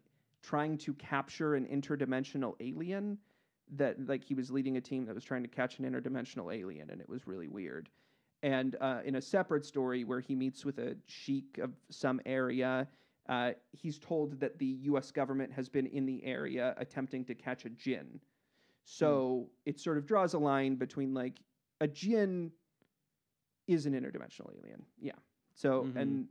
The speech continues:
Speaker 1: that was apparently acknowledged by a couple of people that he was aware, that he was familiar with.
Speaker 2: Do the jinn have tribes? Like, oh, that's a jinn from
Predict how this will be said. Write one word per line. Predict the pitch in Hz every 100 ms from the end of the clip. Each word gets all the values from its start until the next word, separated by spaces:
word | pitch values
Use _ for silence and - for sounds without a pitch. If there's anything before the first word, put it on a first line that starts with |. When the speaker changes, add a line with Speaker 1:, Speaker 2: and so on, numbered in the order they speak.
| 139
Speaker 1:
that | 135 113
was | 131
apparently | 131 131 98 117
acknowledged | 104 120 95 -
by | 101
a | 101
couple | - - -
of | 85
people | - 87 - -
that | - -
he | - 95
was | - 78 - - - _ _ _ _ _ _ _ _ -
aware, | 131 131 - 135
that | 123
he | 123
was | 113 -
familiar | - - - 90
with. | 85 85 - _ _ _ _ _ _
Speaker 2:
Do | 151 165
the | 165
jinn | 127 147 180
have | 220 208 143 -
tribes? | - 131 120 123 160 175 - - _ _ _ _ _ _ _ _ _
Like, | 131 127
oh, | 135 131
that's | 131 135
a | 131
jinn | 117 131 127
from | 123 131 117 113 113